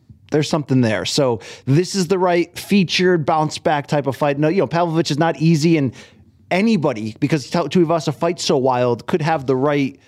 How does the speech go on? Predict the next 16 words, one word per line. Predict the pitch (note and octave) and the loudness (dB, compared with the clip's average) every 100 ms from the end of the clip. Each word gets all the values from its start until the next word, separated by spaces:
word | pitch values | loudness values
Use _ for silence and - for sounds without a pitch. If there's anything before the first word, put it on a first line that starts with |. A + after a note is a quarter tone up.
| _ - | _ -10
game | - E3+ D#3+ | -2 0 0
plan | - B2+ A2+ | -2 -2 0
to | A#2 | -2
give | A#2 | 0
Tuivasa | C#3+ B2 A#2+ A2+ | 2 2 2 -2
a | B2 | -2
tough | - A#2+ A#2+ | -2 -4 -2
night, | A2+ - | -2 -2
uh, | A#2 - | -6 -2
you | F3 | 0
know, | A2 | 0
on, | B2+ | -2
on | C3+ D3+ | -2 0
the | C#3 | 2
right | B2+ A2+ | 0 0
night. | A2+ G2+ - | -2 -4 -8